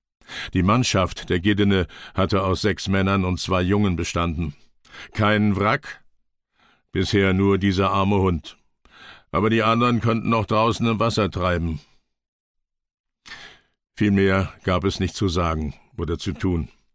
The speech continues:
Wer auch immer es gewesen war, die Giddene war verloren, und ich vermutete, dass die überlebenden Mitglieder ihrer Mannschaft auf die Ruderbänke ihres Eroberers gesetzt worden waren.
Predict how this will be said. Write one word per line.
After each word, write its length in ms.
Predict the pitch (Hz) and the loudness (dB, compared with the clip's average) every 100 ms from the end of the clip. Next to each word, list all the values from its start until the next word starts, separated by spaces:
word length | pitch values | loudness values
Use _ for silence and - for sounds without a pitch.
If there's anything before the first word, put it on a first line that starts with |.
| - - - - _ - | -20 -20 -20 -20 _ -2
Wer 220 | 107 113 | 0 2
auch 140 | 113 | 0
immer 180 | 131 131 | 0 2
es 180 | 127 - | 0 0
gewesen 480 | 123 117 131 113 104 | 2 4 2 2 2
war, 180 | 104 | 2
die 140 | 101 87 | 0 0
Giddene 400 | 113 110 113 104 | 0 2 2 2
war 140 | 107 | 0
verloren, 600 | - 107 104 95 92 80 - - - - | 0 2 4 2 0 -4 -8 -16 -8 -2
und 120 | 95 | 0
ich 120 | 107 | 2
vermutete, 680 | 104 101 123 139 110 120 113 | 2 4 2 2 0 0 2
dass 220 | 107 98 | 0 -2
die 120 | - | -4
überlebenden 760 | 101 98 95 101 113 110 95 92 | -2 2 2 4 2 2 2 2
Mitglieder 480 | 101 - 104 95 95 | 0 0 0 2 0
ihrer 260 | 95 92 | 0 0
Mannschaft 640 | 92 104 98 107 104 - - | 2 0 0 -2 -2 -4 -6
auf 200 | 90 - | -6 -2
die 140 | 95 | -2
Ruderbänke 720 | 90 104 101 87 95 95 101 | 2 2 2 2 0 0 0
ihres 340 | 90 92 98 101 | 0 0 -2 0
Eroberers 680 | 98 110 104 92 90 78 - | 0 2 2 0 0 -4 -4
gesetzt 460 | 87 90 85 - | -2 -2 -4 -4
worden 280 | 95 87 87 | -2 -2 0
waren. 400 | 90 92 95 | 0 0 0